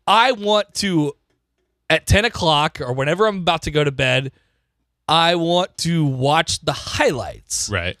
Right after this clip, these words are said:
Speaker 1: I just want the highlights. I wanna see what happened in the day in sports. That's why, if available to me, I will watch M L B Network's Quick Pitch one hundred percent of the time. It shows all the games. There's no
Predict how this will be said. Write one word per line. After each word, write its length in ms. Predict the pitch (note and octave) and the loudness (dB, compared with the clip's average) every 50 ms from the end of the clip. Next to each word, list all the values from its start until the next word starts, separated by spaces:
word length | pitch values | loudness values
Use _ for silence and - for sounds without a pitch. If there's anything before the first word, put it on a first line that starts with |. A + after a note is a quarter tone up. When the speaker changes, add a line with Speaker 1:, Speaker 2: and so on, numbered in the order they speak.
| _ _ _ _ _ _ _ _ _ - | _ _ _ _ _ _ _ _ _ -2
Speaker 1:
I 80 | E3 E3+ | 0 0
just 300 | E3+ E3 G#3+ G#3 - D#3 | 0 0 -2 -4 -4 -6
want 340 | D#3+ A3 C4 C4 - _ | -2 0 0 0 0 _
the 120 | - E3+ D3 | -4 -4 -4
highlights. 720 | - - - C4 D#4 A#3+ E3+ C3 A2 G#2 G#2+ - - - - - | -4 -2 0 2 2 2 2 0 -6 -8 -10 -10 -10 -8 -4 -2
I 60 | D3+ | 0
wanna 320 | E3+ G3 A3+ A#3+ A3+ A3 G3 | 0 2 2 0 0 -2 -2
see 520 | - - - - - A#3+ A#3+ A#3 A3+ G#3+ | -2 -2 -2 -2 -2 -2 -2 -2 -2 -2
what 300 | G3 D#3+ D#3 F3+ F#3+ F3+ E3+ | -2 -2 0 0 2 2 0
happened 640 | D#3+ C#3+ - F#3+ G#3 A3 - - F3+ E3 D#3 D#3 E3 | -4 -2 0 2 2 2 2 0 0 0 0 0 -2
in 220 | D3+ D3+ D#3+ D#3+ | -2 -2 0 0
the 80 | D3+ D3 | -2 -2
day 480 | C#3 B2+ D#3+ E3 F3 F3+ F#3 F3+ F3 | -2 0 2 4 4 4 4 2 0
in 120 | D3+ D3+ C#3+ | -2 -4 -6
sports. 500 | - - - - - F#3 C#3+ B2 - - | -8 -8 -4 -2 0 0 0 -2 -6 -6
That's 340 | D3 E3+ G3 G#3 - - G3+ | -2 0 0 2 0 -2 -2
why, 400 | F#3+ F#3+ F#3 F3+ F3 F3 E3+ - | 0 2 2 4 4 2 2 2
if 160 | E3 F3 D#3+ D#3 | 0 -2 -2 -2
available 580 | C#3+ B2+ F3 G3+ A#3+ A3+ G3 F3 E3 D#3+ D#3 | -2 0 0 2 2 2 0 0 0 0 -2
to 120 | - - D3 | -4 -6 -6
me, 220 | D3 D3 E3 E3+ - - _ - | -4 -4 -4 -4 -8 -12 _ 0
I 80 | E3 F3+ | 2 2
will 180 | F#3 F#3 F3+ E3 | 4 2 2 0
watch 480 | D#3 E3+ F#3+ F#3 F3+ F3 - - - - _ _ - F3+ | -2 0 2 2 2 0 -2 -6 -8 -10 _ _ -2 -2
M 120 | G3 G#3 | 0 2
L 100 | G#3 G3 | 2 0
B 140 | F3 G3+ F#3+ | 0 0 0
Network's 460 | F3+ G3 G3+ G3+ G3 F3+ D#3+ - - | 0 -2 -2 0 -2 -2 -2 -4 -8
Quick 320 | - - A#3+ C4 - - | -6 -2 -2 -2 -2 0
Pitch 340 | - D#3 C#3 C#3 C#3 - - - _ _ _ - | 0 0 0 0 -2 -6 -10 -12 _ _ _ -2
one 220 | D#3 F#3 G3+ G3+ | 0 0 0 0
hundred 380 | G3+ F3+ G#3+ A#3+ B3+ B3 A#3 F#3+ | 0 0 0 0 0 0 -2 0
percent 320 | - G3+ F3+ - G#3+ G3+ G3 | -2 -2 0 0 0 0 0
of 100 | G3 F3 | -2 -4
the 80 | F3+ | -6
time. 440 | E3+ - B3+ C#4 C#4 F#3 B2+ A2 G#2 - _ _ - | -4 0 0 0 0 0 -2 -6 -10 -16 _ _ -16
It 140 | A#2+ A2 - | -12 -8 -4
shows 260 | - B2 B2 A#2+ B2 | -2 0 0 2 2
all 160 | C3 D#3 G#3+ | 2 2 2
the 120 | A#3 C#4 | 2 0
games. 580 | A3+ A#3 A#3+ B3 C4+ D#4 F#4 F#4+ F4 - - - _ _ _ _ _ _ - | 0 2 0 2 0 0 -2 -4 -4 -6 -6 -8 _ _ _ _ _ _ -2
There's 240 | D3+ D#3 D#3+ C#3 D3+ | 0 0 0 0 0
no 480 | F3 F3+ F3 E3+ D#3 D#3 D3+ C3+ A#2+ | 2 2 4 4 4 2 0 -2 -6